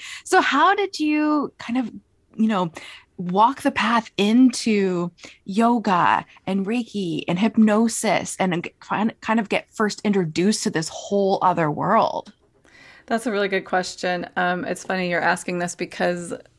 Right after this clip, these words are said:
Speaker 2: I was just thinking about the way you were describing it. It's like, I think some people do get to grow up with those kinds of parents and family members, but I was not one of those people.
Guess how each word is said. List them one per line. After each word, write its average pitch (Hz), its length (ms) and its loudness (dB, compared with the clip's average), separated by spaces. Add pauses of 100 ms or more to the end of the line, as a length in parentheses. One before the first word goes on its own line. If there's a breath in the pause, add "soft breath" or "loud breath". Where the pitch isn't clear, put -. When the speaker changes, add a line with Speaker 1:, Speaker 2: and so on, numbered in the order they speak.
(300)
Speaker 2:
I 180 80 2
was 185 120 -2
just 185 140 -8
thinking 185 240 -4
about 170 240 2
the 170 60 -6
way 175 100 2
you 180 60 2
were 175 80 0
describing 175 540 -2
it. 147 80 -4
It's - 100 -6
like, 175 120 -8
I 226 60 -4
think 381 200 -6
some 220 200 2
people 262 240 0
do 165 260 -4
get 214 200 -4
to 247 80 -4
grow 247 240 -2
up 254 200 -2
with 254 120 -6
those 247 260 -2
kinds 247 300 -2
of 247 120 -4
parents 247 480 0
and 233 160 -4
family 233 300 -2
members, 226 400 0
but - 180 -8
I 208 120 2
was 220 100 0
not 202 160 -2
one 185 140 -2
of 190 80 -6
those 190 160 -4
people. 196 440 -6